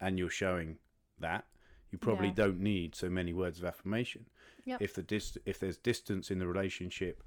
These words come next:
Speaker 2: Or
Speaker 1: or
Speaker 2: you
Speaker 1: you're
Speaker 2: get
Speaker 1: only seeing each other once a week, for example,
Speaker 2: Mm-hmm,
Speaker 1: then you're
Speaker 2: mm-hmm.
Speaker 1: probably gonna need more words of affirmation.
Speaker 2: Yeah.
Speaker 1: So it, it's partly what phase of the relationship you're in
Speaker 2: Mm-hmm.
Speaker 1: determines what the, what the love language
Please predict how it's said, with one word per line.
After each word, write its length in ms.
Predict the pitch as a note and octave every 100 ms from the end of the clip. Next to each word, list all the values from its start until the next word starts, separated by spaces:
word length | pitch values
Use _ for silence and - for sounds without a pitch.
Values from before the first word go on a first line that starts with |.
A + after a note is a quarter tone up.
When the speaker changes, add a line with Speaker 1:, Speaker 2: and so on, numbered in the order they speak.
| - - - - - - - - - - -
Speaker 2:
Or 80 | D4+
Speaker 1:
or 40 | B3
Speaker 2:
you 60 |
Speaker 1:
you're 160 | B2+ A#2+ B2+
Speaker 2:
get 40 |
Speaker 1:
only 120 | C3 B2+
seeing 200 | - C#3
each 120 | B2
other 140 | B2+
once 220 | B2 A#2+ G#2+
a 40 |
week, 240 | G2+ D#3+ -
for 140 | -
example, 440 | F#2 F2 - - G#2
Speaker 2:
Mm-hmm, 280 | - - -
Speaker 1:
then 180 | A2+ A#2
you're 80 |
Speaker 2:
mm-hmm. 40 | -
Speaker 1:
probably 300 | D3+ D3 C3+
gonna 200 | A#2+ A#2+
need 220 | A#2 A#2 G#2+
more 300 | A2+ A2 G2+
words 240 | A2 F#2
of 60 | G#2
affirmation. 540 | F#2+ G#2 A2 G2+ - - _ _ -
Speaker 2:
Yeah. 240 | A3+ G#3 G3 - - - _ -
Speaker 1:
So 480 | - G#2+ G2 F#2+ G2
it, 180 | B2 - _ -
it's 460 | G#2+ - - - - _ -
partly 440 | C3+ C3+ A#2+ A2+
what 200 | A2+ A#2+
phase 300 | - A#2+ A2
of 120 | G2+
the 80 | G2
relationship 680 | G2 G2 F#2+ - E2 - - -
you're 100 | E2+
in 160 | F#2 B2+ _ _ -
Speaker 2:
Mm-hmm. 380 | G#3 G3+ F#3+ F3+ F#3 - _ _ - - - -
Speaker 1:
determines 760 | G2 - A2 G2 F#2 F#2 F2+
what 280 | G#2+ G#2 -
the, 340 | F#2 G2 F#2 -
what 220 | G#2+ G#2+ G2
the 60 |
love 220 | G2+ G#2
language 640 | G2 F#2 F2+ F2+ E2+ -